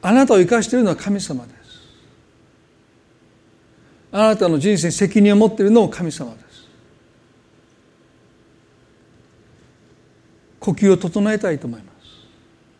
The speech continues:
魂の中にあるものをまず神様に全部吐き出して、空っぽにして、そこに吹き込まれる神の思い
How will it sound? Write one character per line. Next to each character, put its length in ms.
魂 600
の 340
中 340
に 160
あ 60
る 100
も 160
の 160
を 60
ま 200
ず 120
神 280
様 300
に 140
全 680
部 180
吐 240
き 20
出 100
し 120
て、 100
空 260
っ 60
ぽ 260
に 80
し 80
て、 140
そ 220
こ 140
に 120
吹 380
き 20
込 100
ま 180
れ 100
る 240
神 260
の 140
思 220
い 100